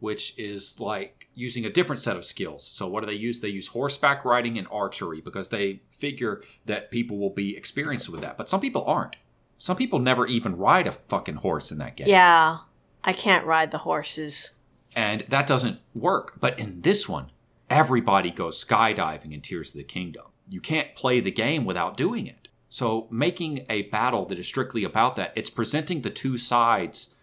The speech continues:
Speaker 1: of playing this game in terms of progress. There's the combat, and then there's falling.
Speaker 2: Falling and coming back up.
Speaker 1: Yes. And it is, it is so thematically satisfying the way that this battle worked.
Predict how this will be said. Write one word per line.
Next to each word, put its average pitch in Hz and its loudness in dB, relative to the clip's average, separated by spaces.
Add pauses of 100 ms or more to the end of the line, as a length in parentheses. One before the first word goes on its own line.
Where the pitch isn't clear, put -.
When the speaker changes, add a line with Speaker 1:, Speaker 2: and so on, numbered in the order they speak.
(220)
Speaker 1:
of 98 4 (260)
playing 123 2
this 95 -4
game 110 -2 (180)
in 98 -8
terms 104 -4
of - -12
progress. 110 2
There's 82 -8
the - -8
combat, 92 -4 (220)
and 95 -6
then 95 -2
there's 87 -4
falling. 80 0 (300)
Speaker 2:
Falling 220 6
and 160 -8
coming 170 -4
back 156 0
up. - -10 (120)
Speaker 1:
Yes. - -4 (400)
And 98 -6 (120)
it 117 -4
is, 101 -8 (400)
it 117 -2
is 120 0
so 151 2
thematically 110 -2 (420)
satisfying 85 0 (140)
the 90 -8
way 90 -2
that 82 -10
this 90 -8
battle 76 -4
worked. 67 -16